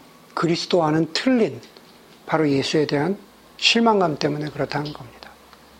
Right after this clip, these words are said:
알랭드 보통 책을 읽어보신 분.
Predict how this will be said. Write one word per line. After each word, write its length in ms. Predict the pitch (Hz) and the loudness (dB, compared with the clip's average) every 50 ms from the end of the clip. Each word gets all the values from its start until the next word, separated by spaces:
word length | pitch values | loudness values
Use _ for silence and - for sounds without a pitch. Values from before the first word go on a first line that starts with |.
| - - - - - - - - - - - - - - - - - - - - - - - - - - - - - - - - - - - - - - - - - - - - - - - - | -20 -20 -20 -20 -20 -20 -20 -20 -20 -20 -20 -20 -20 -20 -20 -20 -12 -12 -10 -10 -10 -14 -16 -20 -20 -20 -20 -18 -18 -18 -18 -18 -20 -20 -20 -20 -20 -20 -20 -20 -20 -20 -20 -20 -20 -20 -2 2
알랭드 420 | - 180 202 240 254 262 247 247 | 4 6 6 6 6 4 2 4
보통 580 | 190 214 208 214 214 226 220 196 175 165 180 - | 4 4 2 4 4 4 4 4 2 -2 -6 -4
책을 280 | - - 254 240 226 175 | 2 2 4 4 4 4
읽어보신 480 | 165 156 165 147 151 139 - - 139 123 | 4 2 2 2 2 2 2 0 -2 -4
분. 80 | 113 | -6